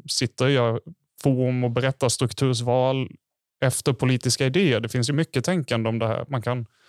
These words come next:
L-, Lars Mikael Rattama är till exempel en sån som, som har hållit på med det där ganska mycket och, och väldigt lyckat, tycker jag. Eller Andrei Tichy är en annan, till exempel i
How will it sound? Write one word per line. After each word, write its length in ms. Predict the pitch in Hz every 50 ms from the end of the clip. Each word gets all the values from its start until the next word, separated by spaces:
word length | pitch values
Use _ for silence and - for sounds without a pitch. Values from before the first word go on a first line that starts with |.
| - - _ _ _ _ _ _ _ - -
L-, 160 | 156 - 147 151
Lars 200 | 143 139 120 131
Mikael 260 | 139 131 - 123 117
Rattama 580 | 120 127 - - _ _ _ 123 131 151 147 131
är 60 | 117
till 120 | - -
exempel 340 | 131 - - 123 123 123 127
en 80 | 123 117
sån 240 | - 120 120 120
som, 200 | 120 127 127 127 - 143
som 140 | 143 139 123
har 40 | 117
hållit 140 | 117 113 -
på 140 | - 131 123
med 120 | 123 123
det 40 | 123
där 60 | 123
ganska 240 | 120 123 117 117 123
mycket 320 | 127 143 143 - _ -
och, 200 | 123 117 - -
och 440 | 135 123 123 127 123 - - - 127
väldigt 180 | 127 120 117 120
lyckat, 420 | 139 151 - _ - - 117 -
tycker 200 | - 165 - 139
jag. 320 | 131 135 139 139 135 -
Eller 260 | 135 127 127 123 117 - - _ _ _ _ _ _ _
Andrei 240 | 143 131 127 127 117
Tichy 580 | - - - 131 - - - - - - 139 135
är 40 | 135
en 100 | 131 135
annan, 540 | 135 135 131 127 127 127 135 135 135 147 156 _
till 100 | - 123
exempel 360 | 117 110 123 120 - - 120 127
i 200 | 123 123 127